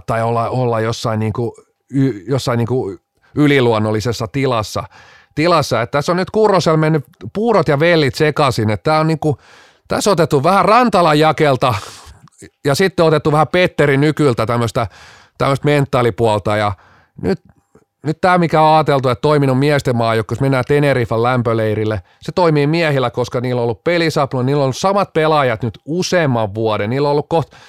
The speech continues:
tietynlainen, tietynlainen sapluuna kymmenen vuotta, tää runko on ollut viisi, kuusi vuotta kasassa. Nyt nämä naiset,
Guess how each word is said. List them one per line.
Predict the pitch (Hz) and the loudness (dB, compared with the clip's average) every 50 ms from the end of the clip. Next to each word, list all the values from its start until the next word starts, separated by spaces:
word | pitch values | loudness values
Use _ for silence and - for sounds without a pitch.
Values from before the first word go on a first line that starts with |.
| - - - - _ - | -20 -20 -20 -20 _ -4
tietynlainen, | 156 185 151 190 190 175 160 143 131 127 - - | -2 0 0 2 2 2 2 2 2 0 -2 0
tietynlainen | - 208 233 226 202 170 151 135 127 | 0 2 2 2 2 2 2 0 0
sapluuna | - 147 135 - 143 135 127 | 0 -2 0 0 0 -2 -2
kymmenen | - - 190 190 170 160 143 127 120 113 | -2 -2 -2 0 0 0 0 0 0 0
vuotta, | 120 113 110 - 117 98 - _ _ - | -2 -2 -2 -4 -6 -10 -10 _ _ -6
tää | 131 127 | -4 -2
runko | 135 175 208 220 196 160 - 139 135 | 0 2 2 2 0 0 0 0 0
on | 127 | 0
ollut | 123 127 127 | 0 0 -2
viisi, | 143 165 156 139 - - | -2 0 0 -2 -2 -4
kuusi | - 147 143 135 113 - 110 | -4 -4 -2 -2 -4 -4 -4
vuotta | 113 107 - - 120 104 | -4 -4 -4 -6 -8 -6
kasassa. | - 117 113 - 110 95 - - - 92 - _ _ _ _ _ _ _ _ _ _ - | -4 -4 -4 -4 -6 -8 -8 -10 -12 -14 -14 _ _ _ _ _ _ _ _ _ _ -4
Nyt | 131 143 131 - | -4 -2 -2 0
nämä | 143 131 127 | 0 0 2
naiset, | 127 127 127 123 120 110 120 104 95 - - | 2 2 0 0 0 -2 -4 -6 -6 -8 -14